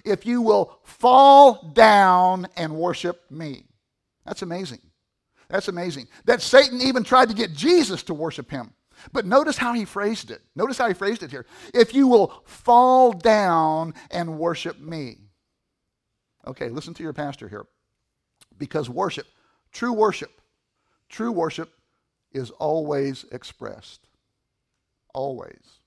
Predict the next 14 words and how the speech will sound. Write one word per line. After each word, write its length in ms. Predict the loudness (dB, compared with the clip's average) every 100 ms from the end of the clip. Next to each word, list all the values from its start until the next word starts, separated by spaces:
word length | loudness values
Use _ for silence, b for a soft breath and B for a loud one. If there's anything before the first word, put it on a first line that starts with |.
| _ _ _ b b
He 100 | -2
didn't 220 | 0 0 0
just 180 | -4
say, 240 | 0 0 0 B 0
"If 160 | 2
you'll 160 | 4 4
worship 300 | 2 0 -6
me." 200 | -10 -12 B
He 120 | -4
said, 240 | 0 2
"If 140 | 2 2
you 100 | 2
will 320 | 2 2 -2 _
fall 760 | _ _ 4 6 6 4 2